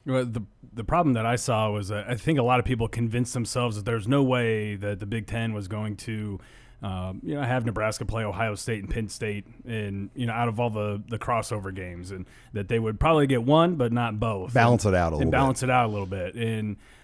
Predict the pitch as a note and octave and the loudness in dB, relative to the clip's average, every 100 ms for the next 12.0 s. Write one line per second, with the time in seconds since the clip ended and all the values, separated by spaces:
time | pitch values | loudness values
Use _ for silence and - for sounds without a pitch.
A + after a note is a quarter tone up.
0 | - - G#2+ G2+ F#2+ F2+ F2+ G#2 - A#2+ | -12 -4 -2 -2 -4 -6 -10 -10 -4 0
1 | A2+ A2+ B2 E3+ C#3+ A2+ G2 - - C3+ | 0 -2 4 6 6 2 -2 -10 0 2
2 | B2 A2 - - D3 D3 D#3 D#3 C3+ C3 | 2 0 -4 -2 0 2 2 2 2 0
3 | - G#2+ A2+ C#3 E3 E3 C3+ A2 A#2 A#2 | -2 -4 -4 -4 -4 -6 -4 -4 -2 -2
4 | G#2+ G2 C3+ D3 C3+ E3 - - A2+ A2+ | -4 -4 -6 0 0 0 -4 -10 -4 -2
5 | A2 G#2+ G#2 G#2 A#2 G#2+ G#2+ A2+ G#2+ C#3 | -2 -2 -6 -6 -4 -4 -4 -4 0 2
6 | E3+ B2 C#3+ A#2 G2 G#2 G#2 G#2 G2+ G#2 | 2 2 0 0 -2 -4 -6 -6 -6 -6
7 | G#2+ G2+ - - G#2+ A2+ A#2+ D#3+ B2+ E2+ | -6 -8 -14 -10 -6 -2 4 6 6 0
8 | - A2+ G#2+ G#2 - - - C#3 C3+ C#3 | -6 -4 -4 -6 -10 -20 0 2 2 2
9 | C3+ D3 D#3 A2 D3 D#3 C3 B2+ A2 A#2 | 2 4 2 4 2 4 2 2 2 0
10 | A2+ G#2 G2+ G#2 A2 - G2 - F#2 F2 | 0 -2 -4 -2 -2 -2 -10 -8 -10 -8
11 | G2 F#2 F2+ G2 G2+ F#2 A2+ G2 F#2+ F2+ | -8 -8 -8 -6 -6 -6 -6 -6 -8 -10